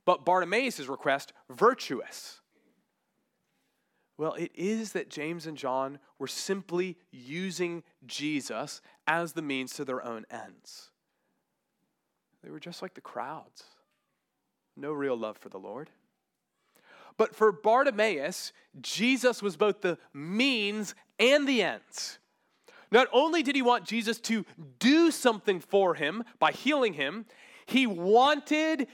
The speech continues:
Jesus to heal him so he could follow him on the way. Do you know what it makes it really, really hard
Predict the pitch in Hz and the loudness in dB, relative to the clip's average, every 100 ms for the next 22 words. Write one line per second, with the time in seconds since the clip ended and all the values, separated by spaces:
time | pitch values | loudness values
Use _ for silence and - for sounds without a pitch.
0 | - 139 139 240 285 254 311 294 - 247 | -14 -10 -2 2 4 4 4 2 0 -2
1 | - 254 285 226 220 240 - - - - | 2 4 4 4 2 0 -12 -12 -4 6
2 | 277 285 269 294 - 302 - - 277 311 | 6 8 4 2 4 2 0 4 8 8
3 | 339 311 254 247 220 131 104 _ _ _ | 10 8 6 2 2 -2 -12 _ _ _
4 | _ _ _ _ - 269 277 269 277 302 | _ _ _ _ 8 8 8 6 6 6
5 | 180 110 - - - _ - 262 285 359 | 2 -4 -16 -20 -20 _ -2 2 6 6
6 | 381 339 220 240 - 202 - 170 214 262 | 6 4 4 2 2 -2 -2 -2 2 2
7 | 247 226 226 196 - 233 202 156 185 | 2 0 0 -4 0 4 4 2 -2